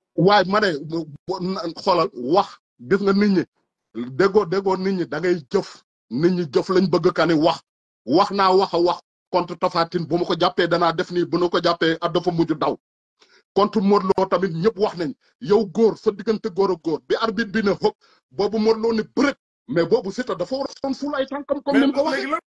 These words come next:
Speaker 1: Gars yi
Speaker 2: lan
Speaker 1: ñu
Speaker 2: moo tax
Speaker 1: ràgg ba kenn daanu.
Speaker 2: léegi lan, man, lan moo tax yow nga rêvé Modou Lo bëri ak Balla Gaye numéro deux?
Speaker 1: Non, parce que loolu mooy làmb ji, loolu mooy taxaat làmb jóg. Kii dafa yor empereur, kii yor roi.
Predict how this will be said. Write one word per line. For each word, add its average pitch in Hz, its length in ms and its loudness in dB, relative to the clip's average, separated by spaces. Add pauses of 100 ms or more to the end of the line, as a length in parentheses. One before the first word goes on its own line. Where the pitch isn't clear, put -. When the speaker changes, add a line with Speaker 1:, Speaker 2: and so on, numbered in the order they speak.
(120)
Speaker 1:
Gars 269 180 2
yi - 20 4
Speaker 2:
lan 269 80 6
Speaker 1:
ñu 277 40 8
Speaker 2:
moo 262 80 4
tax 285 140 0
Speaker 1:
ràgg 254 100 -6
ba 262 140 2
kenn 277 160 4 (120)
daanu. 269 260 0
Speaker 2:
léegi 254 280 -4
lan, 285 240 -4
man, 233 260 -6
lan 294 120 -2
moo 277 220 -6
tax 220 160 -14
yow 208 200 -6
nga 196 160 -8
rêvé 190 340 -8
Modou 190 380 -10
Lo 175 260 -10 (380)
bëri 220 200 -6
ak 180 160 -10
Balla 160 220 -8
Gaye 135 140 -14
numéro 117 240 -16
deux? 120 80 4
Speaker 1:
Non, 214 180 4
parce - 1000 -4
que - 60 -2
loolu 208 300 4
mooy 190 220 2
làmb 175 280 0
ji, 160 100 -2
loolu 180 240 0
mooy 185 180 0
taxaat 170 300 -4
làmb 165 260 -2 (100)
jóg. 175 200 0
Kii 226 160 -2
dafa 208 220 0
yor 196 220 0 (180)
empereur, 196 400 0
kii 214 160 -2
yor 196 220 2 (180)
roi. 175 340 4